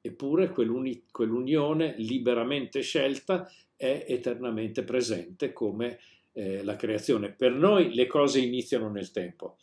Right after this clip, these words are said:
perché la materia creata, avendo una molteplicità, conosce una sequenza di, eh, di configurazioni, per dirlo in termini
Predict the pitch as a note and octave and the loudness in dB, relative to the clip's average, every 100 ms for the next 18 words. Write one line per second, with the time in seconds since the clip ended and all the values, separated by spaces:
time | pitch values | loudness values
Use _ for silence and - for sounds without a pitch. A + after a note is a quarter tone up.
0 | _ _ _ _ _ _ _ G#2 G2 C3 | _ _ _ _ _ _ _ -10 -2 0
1 | G#2+ - _ G#2+ G2 A2+ A2+ C3+ C3 A#2 | -2 -6 _ -8 -4 -2 4 6 6 4
2 | - - D3 D#3+ C3 C3 - F#3 E3+ A2 | 0 0 2 2 2 0 4 4 4 -2
3 | G2+ C#3 A#2+ A2 A2+ A2+ B2+ - B2 B2+ | 0 0 2 2 2 2 2 2 -2 -2
4 | B2+ - F#3 - C3 E3 - _ _ - | -4 -4 -2 -2 -2 -4 -10 _ _ -2
5 | D3 C3+ B2+ - D#3+ A#2 - B2+ - A2 | 0 2 0 0 0 0 -2 -4 -2 -4
6 | A2 - B2+ G2+ G2+ G#2+ _ _ _ _ | -4 -4 -4 -4 -6 -8 _ _ _ _
7 | - A2 F#2+ F2+ F2+ _ _ - B2+ - | -14 -10 -8 -10 -14 _ _ -12 -6 4
8 | D#3+ D3+ - C3 B2+ B2 A#2 C#3 A#2 F#2+ | 4 4 2 2 4 4 4 4 4 4
9 | F2+ F#2 G#2 F2+ A2 G#2 F#2+ F#2 - G2+ | -2 -4 -6 -2 0 0 -2 -6 -6 -4
10 | G2 F#2+ F2+ F2+ F2+ | -4 -6 -4 -6 -8